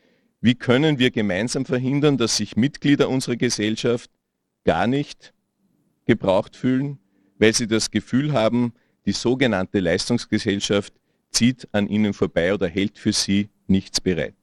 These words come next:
Die Gesellschaft, wir als Ganzes und selbstverständlich auch wir in der Politik als Vertreterinnen und Vertreter der Gesellschaft sind gerade da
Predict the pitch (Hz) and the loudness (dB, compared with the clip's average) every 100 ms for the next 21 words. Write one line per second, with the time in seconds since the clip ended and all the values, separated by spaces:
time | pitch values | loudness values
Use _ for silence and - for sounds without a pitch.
0 | _ _ _ _ _ _ - - _ _ | _ _ _ _ _ _ -20 -20 _ _
1 | _ 113 131 - 113 147 160 113 - 117 | _ 4 4 6 6 6 4 2 2 6
2 | 151 175 165 117 - 101 110 - 139 131 | 6 4 4 4 4 4 4 2 2 2
3 | 120 127 143 - 131 117 113 110 110 104 | 4 2 2 0 2 4 4 2 0 2
4 | 117 123 110 110 107 - 131 - 110 - | 2 2 2 0 0 0 0 0 -2 -2
5 | 95 95 110 110 110 107 98 95 95 110 | -2 -2 -2 -2 -2 -2 -4 -6 -4 -4
6 | - 92 90 90 90 95 - 120 - 113 | -4 -6 -6 -6 -6 -6 -4 -6 -4 -6
7 | 110 107 87 87 95 - 78 87 | -2 -2 0 -2 -2 -4 -2 -2